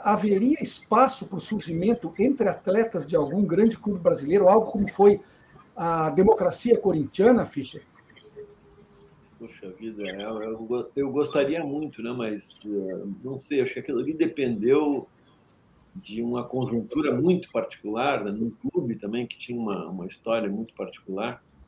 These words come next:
Speaker 2: Foi o Corinthians ali do começo dos anos oitenta, né? Porque tinha, tinha uma liderança notável do, do Sócrates, né? E, ao mesmo tempo, tinha parceiros dele muito bons, né? Como o Casagrande, o Vladimir,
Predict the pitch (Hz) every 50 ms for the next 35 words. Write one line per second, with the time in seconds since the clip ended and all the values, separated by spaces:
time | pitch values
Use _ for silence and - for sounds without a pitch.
0 | _ _ _ _ _ _ _ _ _ _ - 110 110 107 - - 113 113 127 143
1 | 147 139 - 110 104 101 101 92 104 120 131 - 104 92 82 - - - 101 110
2 | 120 117 - - 101 113 113 110 101 101 98 90 92 - 127 131 139 - - 92
3 | 92 101 101 - _ 101 - - 196 202 190 160 127 107 98 - - - - 127
4 | 120 - - 147 156 165 160 151 139 123 120 113 135 156 151 - - 113 - 131
5 | 123 117 107 - - 117 139 160 156 131 120 107 - - - 110 - _ 185 -
6 | - - - - 143 165 - 123 98 - - _ - _ - 87 95 - - _
7 | _ _ _ _ _ _ _ _ _ _ _ _ _ _ _ _ _ _ _ _
8 | _ _ _ - 127 117 110 113 113 113 117 107 - 113 120 117 - - 135 123
9 | 120 - 107 95 - - - 139 139 135 113 104 92 110 120 127 127 104 90 117
10 | 120 - - - 120 139 147 - - 95 - - 90 87 - - 95 98 101 92
11 | 90 98 104 120 127 135 127 98 87 87 85 - - - - - 107 104 92 98
12 | 92 90 101 123 - - - -